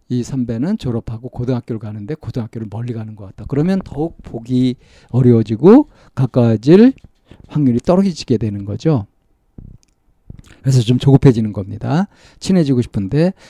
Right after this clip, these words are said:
어떻게 하면 좋을까? 그래서 이거를 이제 에스엔에스에 올린 거예요. "제발 알려주세요." 하고 많은 사람이 보연-, 보는 그런 사연에다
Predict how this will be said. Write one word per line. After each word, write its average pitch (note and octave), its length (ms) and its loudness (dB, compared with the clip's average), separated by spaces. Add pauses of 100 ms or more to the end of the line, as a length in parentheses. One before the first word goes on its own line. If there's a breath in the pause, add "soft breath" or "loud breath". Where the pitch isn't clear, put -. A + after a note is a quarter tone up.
(100)
어떻게 - 280 0
하면 F#3 140 2
좋을까? G#2 680 -6 (1600 soft breath)
그래서 C3+ 400 -2 (460 loud breath)
이거를 B2 360 4
이제 A2+ 220 0
에스엔에스에 A2+ 480 2
올린 A#2 280 4
거예요. A2 500 2
"제발 G#2+ 300 -2
알려주세요." G2+ 840 -6
하고 C3+ 440 -4
많은 A#2+ 260 -4
사람이 G#2 500 -6
보연-, G#2+ 400 -8 (100)
보는 A2+ 460 -2 (400 loud breath)
그런 A2 180 -2
사연에다 A2 460 -4